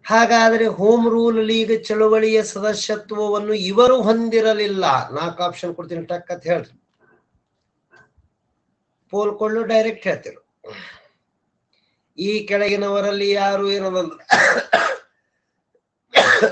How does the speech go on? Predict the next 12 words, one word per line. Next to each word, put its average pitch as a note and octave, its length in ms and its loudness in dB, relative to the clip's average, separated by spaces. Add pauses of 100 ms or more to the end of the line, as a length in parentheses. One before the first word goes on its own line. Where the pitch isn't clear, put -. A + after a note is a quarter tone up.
(1120)
Home G3 320 -4
rule G3+ 260 -2
league G3 240 -6
ಸದಸ್ಯತ್ವ G3 800 -10
ಹೊಂದಿರಲಿಲ್ಲ. F#3+ 800 -6 (1900)
ನಾಲ್ಕು D3 240 -16
option D3+ 300 -14
ಕೊಡ್ತೀನಿ E3 320 -14
ನೋಡ್ರಿ, - 320 -10
ಪಟ್ಟೆ - 260 -14
ಹೇಳ್ಬೇಕು. C3 340 -12 (1700)
ಹಾ. C2+ 280 -20